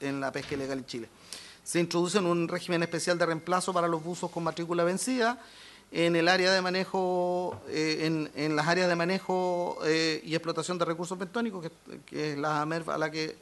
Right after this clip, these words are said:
a la que, eh, consultaba el presidente. Se explicita el objetivo que tienen estas áreas, se fortalecen las atribuciones del Consejo de Pesca en materia de la, de amerv, se introducen disposiciones para asegurar el acceso terrestre en las amerv,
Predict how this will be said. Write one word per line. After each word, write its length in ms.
a 120
la 120
que, 220
eh, 340
consultaba 400
el 60
presidente. 640
Se 600
explicita 460
el 60
objetivo 440
que 120
tienen 200
estas 280
áreas, 240
se 100
fortalecen 520
las 140
atribuciones 520
del 100
Consejo 380
de 80
Pesca 520
en 80
materia 400
de 140
la, 300
de 260
amerv, 340
se 160
introducen 920
disposiciones 600
para 180
asegurar 460
el 100
acceso 380
terrestre 500
en 80
las 140
amerv, 240